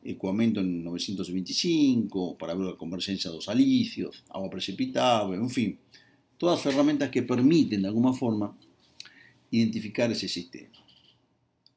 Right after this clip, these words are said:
Te voy a mostrar aquí un, un ejemplo,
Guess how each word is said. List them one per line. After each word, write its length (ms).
Te 80
voy 100
a 20
mostrar 320
aquí 320
un, 480
un 80
ejemplo, 600